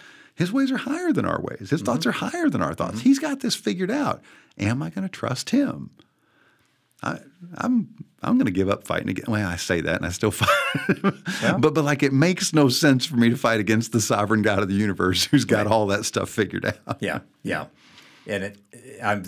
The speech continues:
Speaker 2: I'm thinking of an article that I was reading, and not to really go too far down this rabbit trail, but it was having to do with the, uh, uh,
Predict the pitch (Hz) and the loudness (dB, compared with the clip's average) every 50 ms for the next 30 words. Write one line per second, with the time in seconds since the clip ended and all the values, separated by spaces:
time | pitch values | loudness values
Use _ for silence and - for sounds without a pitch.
0 | - - 95 92 90 - 113 95 98 85 80 76 78 87 87 85 87 87 85 - | -10 -10 -10 -8 -6 -6 -6 -6 -6 -8 -8 -8 -8 -6 -6 -4 -4 -4 -6 -8
1 | - 82 85 82 80 80 82 80 78 80 85 85 80 80 76 76 76 - - 92 | -8 -8 -6 -6 -6 -8 -8 -12 -10 -10 -10 -10 -10 -10 -12 -12 -14 -16 -14 -12
2 | 87 80 78 76 78 - 110 92 82 82 - 90 85 76 76 78 76 73 73 73 | -12 -10 -12 -14 -16 -12 -10 -8 -8 -8 -10 -14 -14 -14 -14 -14 -14 -14 -14 -12
3 | - - 101 85 - - 80 78 78 76 73 73 73 73 - - 92 82 80 78 | -10 -10 -10 -10 -10 -10 -10 -8 -8 -10 -10 -10 -12 -14 -12 -10 -10 -10 -10 -12
4 | - - - - 85 80 76 73 76 80 78 - - - - _ - - 123 117 | -14 -16 -12 -10 -10 -10 -10 -10 -10 -12 -12 -12 -16 -20 -20 _ -6 -4 -2 0
5 | 104 135 143 135 123 110 98 82 92 101 95 90 85 80 - - _ - 87 80 | 2 2 2 2 0 -2 -6 -6 -6 -6 -6 -6 -6 -8 -10 -16 _ -14 -14 -12
6 | 80 78 78 76 76 73 73 73 - _ _ _ _ _ _ _ _ _ _ - | -12 -10 -10 -10 -10 -10 -12 -14 -16 _ _ _ _ _ _ _ _ _ _ -14
7 | 80 76 76 80 | -12 -12 -12 -14